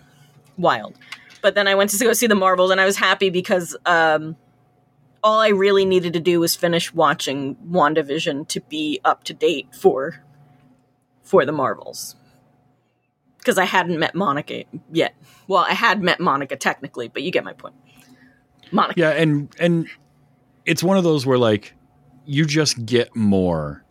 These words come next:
Speaker 2: if you've watched WandaVision and Miss Marvel before seeing the Marvels. But it's,
Speaker 1: Yeah.
Speaker 2: it's not like it's required. Like, you could have gone into and watched the Marvels without seeing WandaVision and knowing how Monica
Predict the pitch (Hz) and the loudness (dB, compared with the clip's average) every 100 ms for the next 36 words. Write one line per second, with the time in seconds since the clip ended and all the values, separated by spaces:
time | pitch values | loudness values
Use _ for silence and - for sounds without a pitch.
0 | _ 107 95 92 80 82 85 82 - 90 | _ -6 -4 -4 -2 0 0 0 -4 -2
1 | 90 87 82 82 87 82 82 82 85 82 | 0 0 0 0 0 0 2 2 2 0
2 | 80 82 80 _ _ _ _ _ _ - | 0 -2 -4 _ _ _ _ _ _ -6
3 | 90 - - 90 90 87 - 107 95 95 | -2 -2 -2 0 0 0 -2 0 0 0
4 | 95 101 _ _ _ - 101 101 101 104 | -2 -6 _ _ _ -4 0 0 0 -2
5 | 107 - - _ _ _ - 101 92 - | -8 -10 -16 _ _ _ 0 0 0 -4
6 | - _ _ _ _ - - 151 123 117 | -8 _ _ _ _ -10 -4 0 0 -2
7 | 95 - - 98 95 101 95 131 139 143 | -6 -6 -2 0 2 0 -2 -2 -2 0
8 | 117 107 101 98 95 98 95 90 87 90 | 0 0 2 0 -2 0 0 0 0 -2
9 | - 95 87 87 85 85 90 85 95 92 | -2 -4 -2 -2 -4 -6 -6 -2 0 0
10 | - _ _ - _ _ _ _ _ _ | -4 _ _ -20 _ _ _ _ _ _
11 | _ _ - - 123 117 107 98 95 95 | _ _ -4 0 2 4 4 2 2 2
12 | 92 92 95 87 87 87 90 87 92 85 | 0 0 -2 -2 -2 -2 -2 -4 -4 -4
13 | 85 85 - 82 | -4 -6 -6 -6